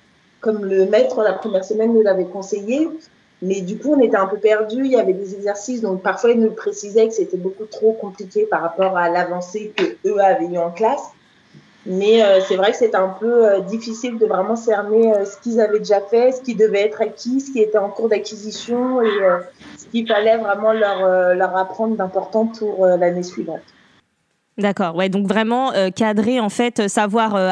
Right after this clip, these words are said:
Speaker 2: d'où on partait et, euh, limiter jusqu'où on va. C'est-à-dire que ce, qu'est-ce que tu disais tout à l'heure par rapport au, au fait, euh, de, d'écrire les mots, euh, tu savais pas trop quelle était l'exigence et jusqu'où il fallait pousser.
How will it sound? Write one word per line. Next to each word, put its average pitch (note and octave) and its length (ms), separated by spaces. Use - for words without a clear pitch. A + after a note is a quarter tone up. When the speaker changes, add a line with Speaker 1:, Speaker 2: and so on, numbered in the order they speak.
Speaker 2:
d'où G3+ 240
on A#3+ 120
partait A#3+ 500
et, A#3+ 240
euh, G#3+ 100
limiter A#3+ 760
jusqu'où A3+ 420
on B3 120
va. G#3 180
C'est-à-dire G#3 340
que A3+ 200
ce, - 80
qu'est-ce G#3+ 200
que A3+ 80
tu A3 160
disais A3 280
tout A3+ 180
à A3 140
l'heure A3+ 200
par G3+ 140
rapport F#3+ 340
au, E3+ 380
au G3 100
fait, G#3 320
euh, F3 360
de, F3 240
d'écrire F#3+ 460
les F3+ 100
mots, A#3 320
euh, E3+ 720
tu G3+ 140
savais F#3+ 320
pas A3+ 260
trop B3 240
quelle A3 240
était G#3 220
l'exigence G3 580
et A#3+ 80
jusqu'où G3 320
il - 40
fallait G3 200
pousser. B3 460